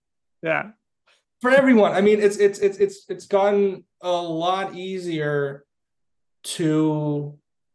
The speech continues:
Speaker 2: get some kind of success in life, I think, uh, for a lot of people. If you have, uh, you know, your views you wanna share, you want, you have, uh, you know, some opinions you wanna show people, and,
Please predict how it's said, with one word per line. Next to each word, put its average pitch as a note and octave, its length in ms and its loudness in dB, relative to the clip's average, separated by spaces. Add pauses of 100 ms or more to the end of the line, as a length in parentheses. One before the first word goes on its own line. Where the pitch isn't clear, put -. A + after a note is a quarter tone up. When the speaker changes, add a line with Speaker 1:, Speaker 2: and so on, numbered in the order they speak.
(1080)
Speaker 2:
get F3+ 300 2
some G3 380 -2
kind F#3+ 240 -6
of - 40 -8
success - 600 -6
in C#3 180 -10
life, D3+ 520 -10
I C#3 80 -16
think, B2+ 500 -14
uh, B2 360 -12
for C#3 180 -18
a B2 40 -14
lot B2 180 -12
of A#2+ 80 -16
people. C3+ 280 -12
If C3 100 -12
you D#3 100 -4
have, D3 220 -4
uh, C3 240 -4 (400)
you C#3+ 100 -8
know, C3+ 300 -6
your C3 220 -2
views D#3+ 880 -4 (400)
you D#3 80 -8
wanna D3+ 260 -4
share, D3+ 500 -2
you C#3 200 -4
want, C#3 320 -6
you C3+ 100 -6
have, C3+ 380 -8
uh, B2 340 -8 (120)
you C#3+ 160 -6
know, C3 100 -6
some C#3 200 -12
opinions D3+ 480 -8
you D3 120 -8
wanna C#3 160 -12
show D3 240 -8
people, D3 640 -12
and, C3 180 -12